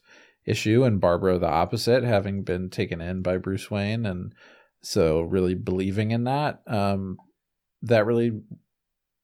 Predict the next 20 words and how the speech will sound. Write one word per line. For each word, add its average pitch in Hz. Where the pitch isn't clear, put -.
I, 117
I -
really 123
appreciated 120
how 110
kind 104
of 90
rooted 120
that 156
was 156
in 120
the 98
backstory 131
that 147
we 139
got 147
in 143
the 139
first 139
episode. 139